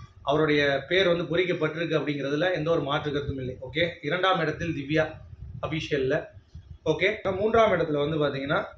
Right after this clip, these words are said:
அபிஷியல்ல யார் இருக்கா அப்படின்னு சொல்லி பாத்தீங்கன்னா சபரி இருக்காரு. இப்போ வந்து திவ்யா முன்னாடி போயிட்டாங்க, சபரி பின்னாடி வந்துட்டாரு அபிஷியல்ல. So அன்அபிஷியல்ல மாதிரி தான் அபிஷியல்லையும் வந்து இருக்கு. ம்? காலைல சபரி இருந்தாரு, இப்போ திவ்யா வந்து ஓட்டு இன்க்ரீஸ் ஆயிருக்கு.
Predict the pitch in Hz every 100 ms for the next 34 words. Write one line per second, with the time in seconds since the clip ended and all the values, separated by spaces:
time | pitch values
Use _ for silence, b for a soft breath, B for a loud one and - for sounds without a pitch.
0 | - - - - - - 170 180 175 165
1 | 151 147 156 147 143 151 139 143 135 131
2 | 127 131 127 151 185 151 139 147 165 135
3 | 139 151 165 151 151 165 226 247 - -
4 | 160 185 190 156 160 156 143 143 175 -
5 | 143 160 139 139 131 123 131 127 - -
6 | 123 147 139 131 120 120 _ - 131 160
7 | 170 165 165 151 143 147 208 208 151 151
8 | 156 151 143 160 135 139 285 - 156 151
9 | - - - - _ - 175 233 247 _
10 | - 165 175 175 160 185 185 151 156 -
11 | 160 151 175 170 151 156 151 139 151 156
12 | 143 151 143 131 120